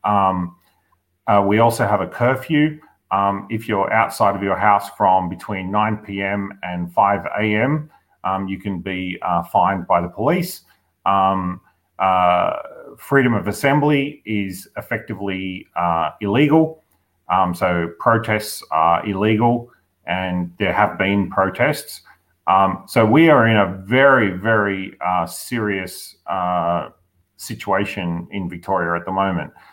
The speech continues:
Um, now, we have no real sort of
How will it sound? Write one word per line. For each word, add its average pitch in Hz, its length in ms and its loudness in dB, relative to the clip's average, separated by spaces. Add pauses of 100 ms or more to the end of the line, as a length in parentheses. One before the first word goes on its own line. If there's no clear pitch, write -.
(300)
Um, 92 380 2 (320)
now, 113 320 2 (800)
we 110 220 -2
have 107 340 2
no 120 240 4
real 117 880 0
sort 107 240 -4
of 92 220 -8